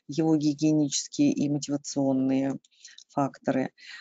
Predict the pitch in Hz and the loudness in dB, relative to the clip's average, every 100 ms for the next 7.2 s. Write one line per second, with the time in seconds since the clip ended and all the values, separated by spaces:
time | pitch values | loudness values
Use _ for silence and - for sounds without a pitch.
0 | - 151 202 190 180 165 - 165 156 151 | -10 0 2 2 0 0 0 -2 0 -2
1 | - 175 - 170 - 147 123 - - 170 | 0 -2 -2 -6 -6 -2 -2 -4 -8 -6
2 | 185 - - 156 165 160 143 170 156 - | -6 -4 -4 -2 0 0 0 0 -2 -2
3 | - 135 - - 170 - _ _ - 156 | -2 -2 -4 -8 -6 -8 _ _ -6 -2
4 | 160 151 139 - - 156 156 156 147 151 | 0 0 0 -2 -2 -2 -2 -2 0 0
5 | 135 135 135 123 139 175 233 - - 143 | 0 -2 -2 -2 -4 -4 -6 -6 -4 -2
6 | 139 135 131 _ _ - 139 135 127 135 | -2 -6 -10 _ _ -6 -4 -2 -4 -4
7 | - 208 | -2 -2